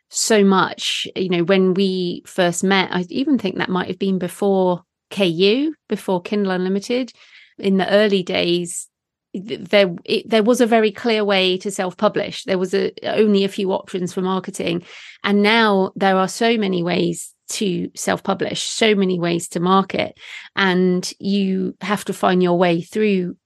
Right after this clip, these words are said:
that to what works for you, which is why it's great that you're doing this, and it will be focused more on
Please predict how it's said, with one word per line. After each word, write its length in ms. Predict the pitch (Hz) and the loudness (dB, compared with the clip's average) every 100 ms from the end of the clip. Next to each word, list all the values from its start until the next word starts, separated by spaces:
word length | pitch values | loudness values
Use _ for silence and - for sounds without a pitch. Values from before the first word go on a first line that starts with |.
| - | -6
that 320 | 180 170 - - | -2 -2 -4 -8
to 300 | - 185 170 | -6 -4 -2
what 260 | 190 - | -4 -2
works 560 | 185 180 - - - - _ | -2 -2 -4 -10 -12 -14 _
for 140 | - 196 | -8 -2
you, 420 | 180 196 - - - _ _ _ _ | 2 2 2 -4 -12 _ _ _ _
which 280 | 196 214 - | -2 -2 0
is 120 | 208 | -2
why 180 | 214 202 | 2 2
it's 160 | 185 - | 2 -2
great 360 | 214 196 - | 2 2 0
that 200 | - 175 - | -2 -4 -2
you're 180 | 190 185 | 0 2
doing 300 | 175 180 170 | 2 0 2
this, 260 | 175 175 | 0 -2
and 140 | 196 180 | -2 -2
it 100 | - | -2
will 80 | 185 | -4
be 380 | 185 180 170 | -2 -2 -4
focused 480 | 170 - 185 196 180 | -2 0 0 -2 -4
more 220 | 190 180 | -2 0
on 320 | 170 170 170 | 0 -2 -2